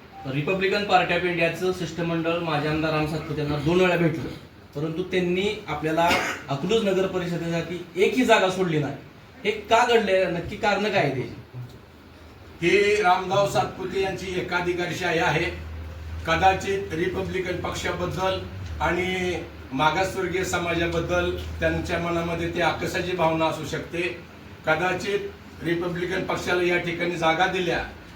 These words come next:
Speaker 2: तर त्यांच्या तुलनेचं पर्यायी नेतृत्व आपल्या दृष्टीनं उभा राहील आणि भविष्य काळामध्ये आपल्या राजकारणाला सुरुंग लागेल,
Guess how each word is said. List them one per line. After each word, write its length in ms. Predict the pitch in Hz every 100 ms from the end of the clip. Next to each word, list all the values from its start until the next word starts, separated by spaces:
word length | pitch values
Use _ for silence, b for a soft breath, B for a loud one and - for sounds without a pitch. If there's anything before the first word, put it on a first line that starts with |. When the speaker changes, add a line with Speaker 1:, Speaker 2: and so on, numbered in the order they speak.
| -
Speaker 2:
तर 180 | 160 -
त्यांच्या 320 | 170 165 190
तुलनेचं 460 | - 185 180 180 180
पर्यायी 400 | 160 165 190 190
नेतृत्व 460 | 185 175 175 175
आपल्या 300 | 170 147 170
दृष्टीनं 380 | 165 156 175 170
उभा 280 | 165 165 185
राहील 260 | 170 170 - - - - -
आणि 120 | 156
भविष्य 340 | 147 170 170 175
काळामध्ये 520 | 180 175 170 170 175
आपल्या 340 | 160 165 170
राजकारणाला 560 | 170 156 165 160 160 160
सुरुंग 340 | - 185 185
लागेल, 400 | 359 320 147 -